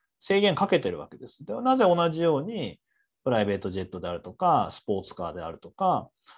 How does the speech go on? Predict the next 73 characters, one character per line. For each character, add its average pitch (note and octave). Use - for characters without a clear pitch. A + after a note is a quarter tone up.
ま B2+
あ、 -
場 C3
合 C#3
に D3
よ D#3
っ D#3
て G3+
は C3+
肉 G#2+
食 G2
で F#2
す -
ね。 D3+
特 C#3
に G#2
工 A#2+
業 A2+
的 G#2+
畜 -
産 G2+
と A2+
か F2+
に F2
対 F2+
し -
て、 F3+
え G2+
ー、 F#2
規 -
制 G2
を F#2
か G2
け E2+
て D2
い D2
く -
こ -
と -
は、 D#3
え G#2
ー、 A2
十 G3
分 G3
に、 F#3
え F#2
ー、 -
正 D#3
当 D3
化 B2
で -
き A#2+
る F2
し、 D3
そ -
れ A3+
最 A#3
初 A#3+
嫌 G3+
が A3+
る G3
人 E3
は A2
当 D3
然 C#3
い C#3
る E3+
ん D#3
で B2
す -
け F#2
れ F2
ど、 F3+